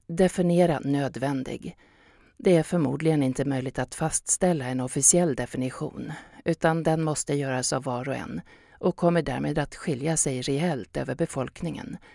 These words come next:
såvida vi inte stänger ner och inför utegångsförbud. Jag kan inte neka till att det skulle underlätta mina moraliska överväganden. Och dessa moraliska kval jag lider i efterhand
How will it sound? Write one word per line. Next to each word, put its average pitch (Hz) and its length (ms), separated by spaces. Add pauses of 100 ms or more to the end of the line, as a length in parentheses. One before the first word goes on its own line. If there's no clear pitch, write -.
(220)
såvida 135 440
vi 131 80
inte - 180
stänger 127 340
ner 139 320
och 120 160
inför 131 540
utegångsförbud. 135 1080 (680)
Jag 156 220
kan 135 160
inte 135 220
neka 135 320
till 131 240
att 131 140
det 165 180
skulle 127 440
underlätta 147 600
mina 147 380
moraliska 127 680
överväganden. 135 840 (1300)
Och 143 280 (220)
dessa 135 380
moraliska 139 680
kval 131 360
jag 131 120
lider 156 540 (160)
i 143 180
efterhand - 840